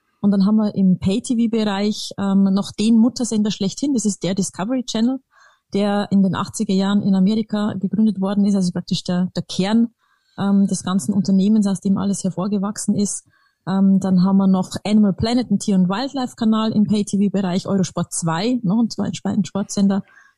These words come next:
im Pay-TV-Bereich. Ähm, und dann haben wir noch eine Plattform zusammen mit Pro sieben Sat eins, die heißt Join. Das ist eine Streaming-Plattform, die,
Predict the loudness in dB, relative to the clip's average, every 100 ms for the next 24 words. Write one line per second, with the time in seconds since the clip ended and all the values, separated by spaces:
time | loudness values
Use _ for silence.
0 | _ -2 2 0 0 -2 -2 -2 -4 -4
1 | -6 -8 -8 -2 2 2 2 2 2 2
2 | 2 2 2 0 -4 -10 -6 0 2 4
3 | 2 0 -2 -6 -6 -4 0 2 2 0
4 | -4 0 2 4 4 4 2 -4 -4 0
5 | 2 2 0 0 -2 0 0 0 -4 -4
6 | 0 0 0 0 2 0 0 0 0 0
7 | -4 -4 -2 -2 -2 _ _ _ _ _
8 | -2 2 2 0